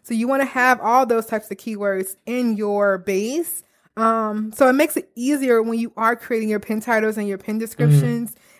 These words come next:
Speaker 1: and your boards and all that stuff, that you're not trying to figure out, "Well, which keyword should I be using?" You already
Speaker 2: Mm.
Speaker 1: have this already down and, um, saved somewhere.
Speaker 2: Okay. So do you use, you don't use all the keywords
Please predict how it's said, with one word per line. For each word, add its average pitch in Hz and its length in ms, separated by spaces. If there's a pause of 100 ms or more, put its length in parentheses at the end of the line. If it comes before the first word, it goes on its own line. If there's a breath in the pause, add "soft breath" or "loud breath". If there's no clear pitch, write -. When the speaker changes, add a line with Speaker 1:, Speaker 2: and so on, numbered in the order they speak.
Speaker 1:
and 208 120
your 185 120
boards 247 560
and 240 80
all 233 100
that 226 160
stuff, 240 220
that 214 180
you're 233 80
not 220 480
trying 226 220
to 202 80
figure 220 240
out, 185 160
"Well, 247 160
which 269 240
keyword 226 320
should 208 160
I 202 100
be 196 100
using?" 147 400
You 220 60
already 233 200
Speaker 2:
Mm. - 60
Speaker 1:
have 190 180
this 185 140
already 175 280
down 170 320
and, 165 280
um, 170 200
saved 175 280
somewhere. - 340 (280)
Speaker 2:
Okay. 214 540 (420)
So 196 880 (340)
do 214 120
you 277 280
use, 262 420
you 233 120
don't 277 200
use 233 440 (320)
all 214 340
the 180 100
keywords 170 720